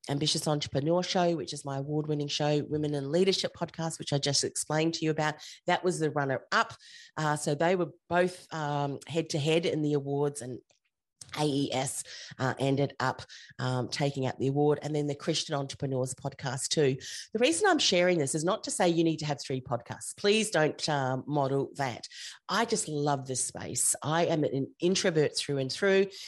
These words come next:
In fact, I realize that I'm more of an introvert than I realize I am. And so when I push my people in, this is what happens. My voice,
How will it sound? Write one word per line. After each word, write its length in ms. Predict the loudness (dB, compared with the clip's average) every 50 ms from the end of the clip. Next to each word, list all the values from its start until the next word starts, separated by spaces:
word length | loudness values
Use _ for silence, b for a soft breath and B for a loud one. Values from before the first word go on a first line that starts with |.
| B B
In 80 | -6 0
fact, 220 | 0 0 0 0
I 120 | -2 0 0
realize 640 | 2 2 4 4 6 4 4 4 4 2 0 0 -2
that 100 | -2 -2
I'm 240 | -2 -2 -2 -2 -2
more 180 | 0 0 0
of 60 | 0
an 100 | -2 -2
introvert 460 | -4 -4 -6 -8 -8 -6 -6 -6 -4 -4
than 140 | -6 -4
I 160 | -2 -2 -2 -2
realize 560 | -2 0 0 0 2 2 2 0 0 0 -2
I 160 | -4 -4 -4 -4
am. 280 | -4 -4 -4 -4 -4
And 120 | -6 -6 -6
so 140 | -4 -4 -2
when 160 | -2 0 0
I 100 | -2 -2
push 320 | -4 -6 -8 -6 -6 -4
my 120 | -4 -6 -4
people 400 | -2 -2 -2 -2 -2 -2 -2 0
in, 180 | 0 0 -4 -6 B B B B B B
this 160 | -4 -2 -2
is 100 | -2 -2
what 140 | -2 -4 -4
happens. 400 | -6 -4 -2 -4 -4 -4 -4 -2
My 160 | -2 -2 -2
voice, 480 | 0 0 0 2 2 2 0 -2 -4